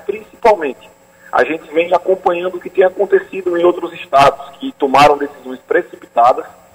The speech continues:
é, e acabaram tendo que rever as suas posições. É por isso que eu reforço a, a, e reitero que Alagoas foi um dos primeiros estados a determinar o isolamento social e tá sendo um dos últimos a sair.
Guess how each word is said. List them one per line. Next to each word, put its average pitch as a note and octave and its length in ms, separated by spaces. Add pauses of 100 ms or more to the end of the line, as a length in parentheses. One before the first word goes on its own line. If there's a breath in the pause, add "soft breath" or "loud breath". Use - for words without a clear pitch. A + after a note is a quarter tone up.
(360 soft breath)
é, A#2+ 480
e C3 120
acabaram C#3+ 520
tendo D3+ 220
que D#3 140
rever C#3+ 340
as C#3+ 100
suas D#3 200
posições. D#3+ 560 (460 soft breath)
É - 60
por B2+ 160
isso C#3+ 140
que - 80
eu D#3+ 80
reforço C#3 680
a, A2+ 220
a, A2 400
e A#2 240
reitero C3 540 (520 loud breath)
que B2 220
Alagoas C#3+ 520 (100)
foi D3+ 100
um D#3 80
dos - 140
primeiros G#3+ 400
estados - 480 (580)
a B2 140
determinar B2+ 540
o C3 40
isolamento B2+ 460
social B2+ 420
e C#3 60
tá D3+ 180
sendo D3+ 160
um D#3+ 240
dos E3+ 120
últimos - 380
a D#3 100
sair. D#3+ 240